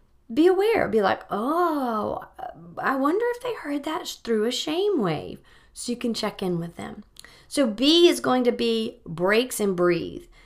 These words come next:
And just like in our vehicle, if you're in your car and you hit the brakes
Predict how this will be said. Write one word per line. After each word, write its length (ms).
And 220
just 160
like 220
in 100
our 340
vehicle, 640
if 240
you're 160
in 100
your 100
car 400
and 140
you 60
hit 140
the 60
brakes 600